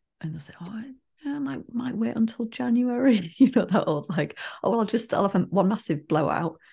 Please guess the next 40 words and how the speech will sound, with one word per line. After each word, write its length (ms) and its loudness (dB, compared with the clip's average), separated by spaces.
and 100 0
then 60 2
I'll 80 0
come 140 -2
back 120 0
to 80 -14
this 160 -8
in 80 -2
January." 600 -6
And, 300 0
and, 220 2
and 240 2
that 200 -4
might, 300 -2
that 220 -8
might 280 -6
be 400 -2
a 60 -4
really 500 0
great 320 -2
decision 540 -10
for, 440 -6
for 80 -6
you. 340 -6
It 100 -8
might 300 -8
be. 260 -10
But, 240 -2
and 120 2
I 100 2
suppose 320 -4
I'm 120 2
biased 400 -4
because 260 -10
I 60 -4
did 180 -6
stop 200 -10
drinking 320 -6
in 80 -6
December, 500 -8